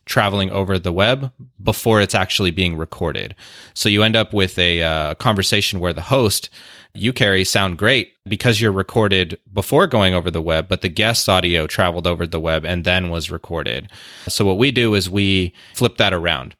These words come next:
And we didn't start off with that assumption to, to kind of stay on the timeline here.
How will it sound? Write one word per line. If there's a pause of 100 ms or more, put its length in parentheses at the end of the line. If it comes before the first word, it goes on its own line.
(120)
And
we
didn't
start
off
with
that
assumption
to,
to
kind
of
stay
on
the
timeline
here.